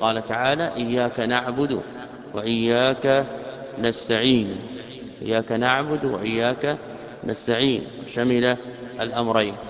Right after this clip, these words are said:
أما معنى التوكل والمراد به وحقيقته فهذا مما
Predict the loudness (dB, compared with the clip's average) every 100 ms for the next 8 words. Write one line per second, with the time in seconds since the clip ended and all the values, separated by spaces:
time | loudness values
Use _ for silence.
0 | -12 -14 -14 -2 2 4 6 4 4 2
1 | 2 2 -2 2 6 6 4 0 0 0
2 | 2 4 6 6 6 4 2 0 2 0
3 | -2 -4 -4 0 -2 0 0 2 2 2
4 | 2 -4 -12 -12 -12 -12 -12 -14 -18 -20
5 | -20 -20 -20 -12 0 2 6 6 6 4
6 | 4 2